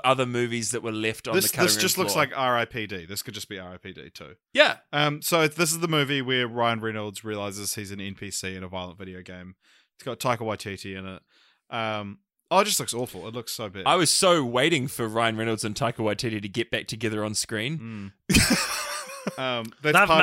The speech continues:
Speaker 3: made
Speaker 2: the,
Speaker 3: that
Speaker 2: like,
Speaker 3: joke.
Speaker 2: marketing campaign for it is them being like, "Oh, I'm so excited to work together for the
Speaker 1: Oh,
Speaker 2: first
Speaker 1: really?
Speaker 2: time." Yeah, yeah.
Speaker 1: Oh, right. Okay.
Speaker 2: So th-, this is no uncanny valley, Jeremy.
Speaker 3: <laughs> I think it's a good idea for a, for a movie. I think it's a really good idea, actually. But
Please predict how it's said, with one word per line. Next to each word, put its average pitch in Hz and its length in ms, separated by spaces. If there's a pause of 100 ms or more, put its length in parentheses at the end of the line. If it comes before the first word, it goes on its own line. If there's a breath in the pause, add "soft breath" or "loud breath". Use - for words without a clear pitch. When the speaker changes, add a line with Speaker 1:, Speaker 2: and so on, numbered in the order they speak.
Speaker 3:
made 170 60
Speaker 2:
the, 127 40
Speaker 3:
that 175 140
Speaker 2:
like, 101 80
Speaker 3:
joke. 135 140
Speaker 2:
marketing 113 360
campaign 98 460
for 95 240
it - 100
is 95 280
them 101 260
being 95 180
like, 92 180
"Oh, 113 100
I'm 104 120
so 107 180
excited 98 360
to 98 80
work 101 180
together 92 300
for - 100
the 104 80
Speaker 1:
Oh, 147 140
Speaker 2:
first 147 100
Speaker 1:
really? 120 200
Speaker 2:
time." 87 120
Yeah, 98 80
yeah. 92 300
Speaker 1:
Oh, 95 160
right. 92 200
Okay. 107 220
Speaker 2:
So 156 140
th-, 147 120
this 143 160
is 135 120
no 131 180
uncanny 110 500
valley, 87 360
Jeremy. 82 500
Speaker 3:
<laughs> - 1700
I 185 100
think 247 200
it's 269 160
a 240 80
good 214 260
idea 160 460
for 147 280
a, 139 60
for 135 340
a 127 140
movie. 110 580 (300)
I 139 80
think 165 180
it's 170 120
a 151 40
really 147 260
good 131 140
idea, 110 320
actually. 113 360
But 120 280